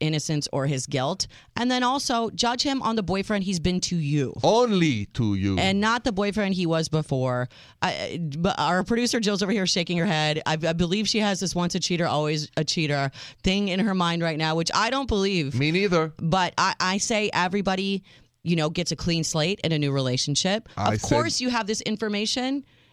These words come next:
Speaker 1: and, and use that as you will. You know, keep your guard up, but also try, try your best to treat everything fresh.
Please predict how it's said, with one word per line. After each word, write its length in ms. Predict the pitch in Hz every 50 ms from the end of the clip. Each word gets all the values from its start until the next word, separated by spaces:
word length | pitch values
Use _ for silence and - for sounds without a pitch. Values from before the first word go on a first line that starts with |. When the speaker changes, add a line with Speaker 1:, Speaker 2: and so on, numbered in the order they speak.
| _ _ -
Speaker 1:
and, 240 | 208 208 208 202 -
and 180 | - 190 190 175
use 320 | 165 185 208 226 208 185
that 220 | 196 208 214 226 -
as 220 | 170 196 196 185
you 120 | 220 220 208
will. 460 | 180 185 175 175 180 208 233 254 - -
You 80 | 190
know, 100 | 196 190
keep 200 | - - 208 -
your 80 | 240 233
guard 300 | 208 226 190 185 185 190
up, 220 | 208 240 277 - - - - _ _ _ -
but 240 | 175 208 202 202 - -
also 640 | - 135 - - - 226 165 156 151 156 170 214 226 - - _ _ _ _ _ _ _ -
try, 440 | - - 240 226 247 269 285 285 - - - 190
try 220 | - - 240 240
your 140 | 254 262 247
best 420 | 190 208 160 170 214 - - -
to 380 | - - 170 160 165 170 175 - - _ -
treat 200 | - 165 165 160
everything 280 | 165 160 156 165 147 139
fresh. 420 | - 131 - - 127 - - -